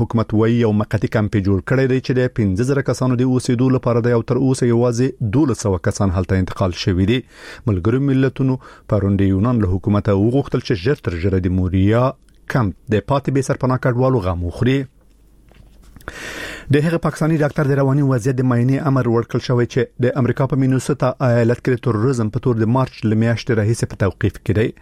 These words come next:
محمد مسعود په یوه مورد کې یوې بهرنۍ تروریستي ډلې ته د مادي ملاتړ پر هڅې تورن شوی دی. نوموړي چې د مایو په نوم یوه څېړنیز کلینیک کې کار کاوه، د اف بی آی یوه خفیه پولیس ته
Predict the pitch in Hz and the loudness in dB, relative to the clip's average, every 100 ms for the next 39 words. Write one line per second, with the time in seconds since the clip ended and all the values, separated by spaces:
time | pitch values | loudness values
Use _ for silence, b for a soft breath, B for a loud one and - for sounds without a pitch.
0 | B B B B B 110 90 107 98 101 | B B B B B 0 2 2 2 2
1 | 104 - 165 - 135 139 160 147 135 135 | 0 -2 -4 0 0 2 2 2 2 0
2 | - 147 139 - - 104 107 113 101 98 | -2 0 0 -2 0 2 4 2 2 2
3 | 107 135 160 143 135 131 - 143 101 139 | 2 2 0 0 0 0 0 -2 0 0
4 | 139 131 120 104 101 151 131 107 101 123 | 0 -2 0 2 2 2 2 2 2 0
5 | 113 101 - - - 92 87 - 101 98 | 0 -2 -2 -4 -4 -2 -2 0 0 2
6 | 113 123 - _ _ B B B B B | 2 0 -4 _ _ B B B B B
7 | 107 101 107 - 104 110 110 - - 113 | 2 4 2 0 0 2 2 -2 -2 2
8 | 107 104 113 135 143 127 123 113 113 - | 2 2 2 2 2 2 2 2 2 0
9 | 110 123 135 - 180 135 - 117 113 117 | 2 2 0 -4 -2 -2 0 0 2 0
10 | - - 127 123 127 127 131 123 117 - | -2 -2 -2 -2 0 0 2 0 -2 -2
11 | 107 120 135 107 98 101 - 113 - 180 | 0 2 2 2 2 0 0 -2 -2 -4
12 | 131 131 - | 0 0 0